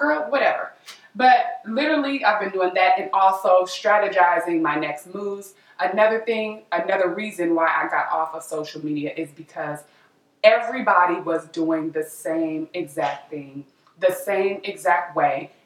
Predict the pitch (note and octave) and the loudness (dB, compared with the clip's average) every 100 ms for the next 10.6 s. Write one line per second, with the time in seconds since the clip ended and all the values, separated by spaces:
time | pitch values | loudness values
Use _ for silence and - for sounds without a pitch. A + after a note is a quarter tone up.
0 | _ G3 G3 G3+ G3 F#3+ E3 E3 - E3 | _ -2 0 0 0 2 2 2 2 2
1 | D#3 - E3 D#3+ - D3+ E3 D3 D3 D#3 | 2 -2 -4 -4 -6 -10 -8 -6 -6 -4
2 | F3+ E3+ F3 - E3+ F3 E3+ E3+ D#3+ D3 | -4 -4 -2 -2 -2 -4 -6 -2 0 0
3 | C#3+ D3 D3+ D3+ D#3 E3 D#3 D#3 - _ | -4 -6 -4 -4 -4 0 0 -2 -6 _
4 | - A#3+ G3+ F#3+ - A3 F3+ - D#3 D#3 | -10 -2 -2 -2 -4 -4 -4 -6 -4 0
5 | E3 F3 E3+ E3+ E3+ E3+ E3+ E3+ - - | 0 -2 -6 -2 0 2 0 -2 -14 -4
6 | F#3+ F#3+ F3+ F3+ F3+ E3 C#3 - A3+ - | -2 2 4 4 2 -4 -8 0 2 2
7 | C4+ B3+ B3 G#3+ F#3 A3 A3 - F#3 F3+ | 4 2 2 -2 0 2 2 0 0 0
8 | - - D#3+ - G3+ G3 F#3 - - F#3+ | 0 0 0 -2 0 2 2 -2 2 4
9 | F#3 E3+ D3+ C#3+ - C#3+ D3 - A3 G#3+ | 4 0 -2 -4 -6 -8 -8 -4 4 4
10 | G#3 F#3+ - - - | 4 -6 -8 -10 -12